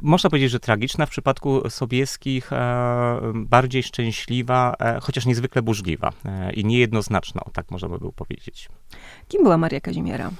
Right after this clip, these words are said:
Speaker 1: Mm, Maria Kazimiera, można było po-, powiedzieć, że Maria Kazimiera to jest taki trochę kopciuszek, która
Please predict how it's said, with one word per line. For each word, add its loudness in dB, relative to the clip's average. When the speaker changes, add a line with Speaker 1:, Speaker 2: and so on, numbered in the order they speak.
Speaker 1:
Mm, 0
Maria 4
Kazimiera, 2
można 2
było 0
po-, 2
powiedzieć, -4
że -2
Maria 2
Kazimiera 0
to -4
jest -6
taki -6
trochę -4
kopciuszek, -2
która 0